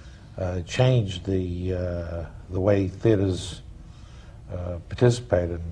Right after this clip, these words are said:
production. In other words, uh, whereas, uh,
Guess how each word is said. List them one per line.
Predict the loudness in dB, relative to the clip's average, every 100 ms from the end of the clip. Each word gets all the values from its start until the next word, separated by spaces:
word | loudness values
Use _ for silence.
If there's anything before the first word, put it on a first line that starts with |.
| -8 -8 -6
production. | 6 6 6 -2 -10 -8 -4
In | -2
other | 0
words, | 2 0 -2 -6 -4
uh, | -4 -6 -10 -18 -18 -18 -18 -18 -18 -2
whereas, | 8 10 10 8 2 -2
uh, | -2 0 -2 -4